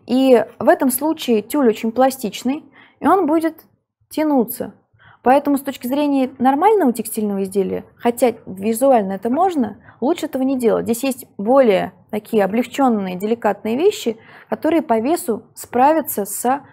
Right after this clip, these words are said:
этой рыхлой пластичной тканью. То есть декоратор думать не только должен о эст-, эстетическом взаимодействии, но и о возможности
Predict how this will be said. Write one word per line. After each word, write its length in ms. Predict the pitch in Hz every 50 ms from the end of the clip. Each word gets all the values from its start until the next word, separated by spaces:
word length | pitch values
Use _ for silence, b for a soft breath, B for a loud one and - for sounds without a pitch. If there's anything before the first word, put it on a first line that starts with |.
| b b b b
этой 400 | - 262 302 294 - 226 202 - - -
рыхлой 440 | 214 226 254 285 277 - 262 226
пластичной 560 | 214 - 208 208 208 - 247 240 - 240 240 233
тканью. 540 | 240 - - 220 202 185 180 185 185 - _ b b b b b _
То 120 | - 254 269
есть 200 | 247 - - 202
декоратор 460 | 196 233 233 262 269 269 254 262 233
думать 280 | 220 254 247 233 233
не 60 | - 247
только 220 | 359 403 381 302
должен 300 | 247 254 233 220 214 202
о 100 | - -
эст-, 200 | 220 214 - - - - _ _
эстетическом 800 | - 226 - - 285 269 - - 320 - - - - - 208 196
взаимодействии, 880 | 190 190 208 214 214 226 240 247 226 214 185 185 - - - 196 190 190 _ b b b b b b
но 140 | - 220 269
и 60 | 285
о 100 | 269 233
возможности 880 | 214 226 226 220 240 277 330 359 320 294 240 - - - 226 196 -